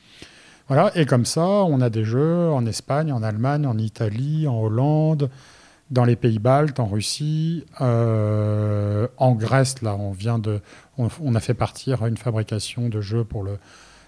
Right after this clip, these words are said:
pour la Grèce. Et on a, on fait aussi un peu d'export, mais avec nos boîtes, euh, actuelles. Par exemple, au Japon, on a vendu quelques jeux, en fait, mais dans leur, dans leur édition initiale.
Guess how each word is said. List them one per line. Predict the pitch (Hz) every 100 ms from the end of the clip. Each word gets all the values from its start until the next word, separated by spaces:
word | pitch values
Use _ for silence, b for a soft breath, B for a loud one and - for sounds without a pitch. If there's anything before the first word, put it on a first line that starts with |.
| B
pour | 127
la | 110
Grèce. | 107 139 175 - B B B _ _ _
Et | 175 151 156
on | 143 147
a, | 160 165 165 160
on | 156
fait | - 170
aussi | 165 -
un | 185
peu | - 170
d'export, | 156 - - 185 160
mais |
avec | 147 147 156
nos | 143
boîtes, | 147 143 131
euh, | 127 123
actuelles. | - 156
Par | 131
exemple, | 123 135 127
au |
Japon, | 110 120 - 151
on | 139
a | 117
vendu | 120 117
quelques | 120 113 117 120
jeux, | 117 127
en | 120
fait, | 143 131
mais | 123
dans | 110 113
leur, | 113 107
dans | 113
leur | 113 113
édition | 107 110 - 131
initiale. | 120 107 - 160